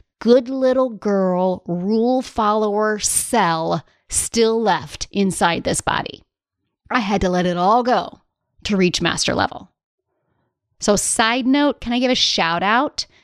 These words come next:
to my group clients and those last few one-on-one clients that I was submitting calls for their part in this growth? Because without them, I wouldn't have had any work to submit.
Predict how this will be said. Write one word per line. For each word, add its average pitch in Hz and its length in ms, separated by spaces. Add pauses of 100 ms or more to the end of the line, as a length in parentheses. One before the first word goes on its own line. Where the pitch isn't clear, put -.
(120)
to 220 100
my 175 180
group 175 460
clients 254 720 (200)
and 190 160
those 165 180
last 180 500
few 247 200
one-on-one 185 640
clients 180 520
that 165 160
I 170 80
was 170 180
submitting 170 380
calls 165 480 (240)
for 175 160
their 170 400
part 180 400
in 170 160
this 170 180
growth? 170 320
Because 180 240
without 175 540
them, 190 360 (380)
I 185 140
wouldn't 170 260
have 165 80
had 151 120
any - 200
work - 220
to - 80
submit. - 480